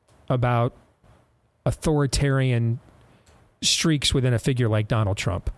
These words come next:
But in this era, we're actually disappointed that he wasn't more of an authoritarian when he was president.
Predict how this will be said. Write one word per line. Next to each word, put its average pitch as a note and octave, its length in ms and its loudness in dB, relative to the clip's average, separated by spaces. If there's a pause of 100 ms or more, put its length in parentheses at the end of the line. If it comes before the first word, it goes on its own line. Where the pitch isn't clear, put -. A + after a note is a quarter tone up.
(920)
But C#3 120 0
in D3 60 2
this G#3 200 2
era, A2 300 0 (920)
we're B2+ 120 0
actually D#3 340 0
disappointed B2+ 560 0
that A#2 100 0
he A#2 60 2
wasn't C3 320 2
more A#2+ 240 2
of C3 180 -2
an A#2+ 60 2
authoritarian A2 680 0
when F#2+ 120 -2
he F#2 40 -2
was F#2+ 140 -4
president. F#2 460 -4